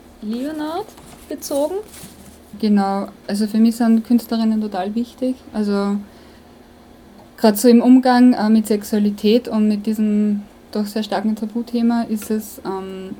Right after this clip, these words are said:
Speaker 2: war es für mich am Anfang gerade die Künstlerinnen, in meinem Feld die Malerinnen auch sehr wichtig,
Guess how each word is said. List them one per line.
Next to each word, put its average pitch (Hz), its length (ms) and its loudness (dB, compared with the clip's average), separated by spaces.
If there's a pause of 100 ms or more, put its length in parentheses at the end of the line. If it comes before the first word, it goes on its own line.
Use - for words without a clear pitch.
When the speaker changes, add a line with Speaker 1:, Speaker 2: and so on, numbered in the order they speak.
Speaker 2:
war 196 120 0
es 202 100 -2
für 233 80 2
mich 233 160 6
am 226 100 2
Anfang 214 300 2
gerade 208 240 -2
die 208 80 -4
Künstlerinnen, 226 880 2 (280)
in 214 120 2
meinem 214 240 4
Feld 208 240 0
die 208 40 0
Malerinnen 220 640 2
auch 202 140 -4
sehr 202 240 -6
wichtig, 226 320 0